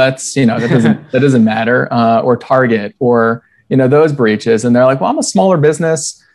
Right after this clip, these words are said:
Speaker 1: Doesn't really matter for me." So it, it took a lot of time to educate, um, puts, put information out there, help people,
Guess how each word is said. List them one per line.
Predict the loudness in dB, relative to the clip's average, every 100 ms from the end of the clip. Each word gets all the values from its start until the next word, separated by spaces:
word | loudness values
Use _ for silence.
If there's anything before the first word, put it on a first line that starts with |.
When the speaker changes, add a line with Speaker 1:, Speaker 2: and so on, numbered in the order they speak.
| _ _ _
Speaker 1:
Doesn't | 0 2
really | 2 2
matter | 2 2 0
for | -2 -2
me." | -4 -6
So | -6 0 2
it, | 2 0 -2 _
it | -2 0
took | -4 0
a |
lot | 2 2
of | 2
time | -2 0 0 -2
to | -4 -6
educate, | -4 -4 -2 -2 -2 -6 _ -4
um, | 0 0 0 0 -2 -6 _ _ _ _ _ _ -10
puts, | -4 -2 -4
put | -8 -2 0
information | 0 0 0 0 -2
out | -2 0
there, | 0 -2
help | 0 -4 -4 _
people, | -6 -2 0 0 0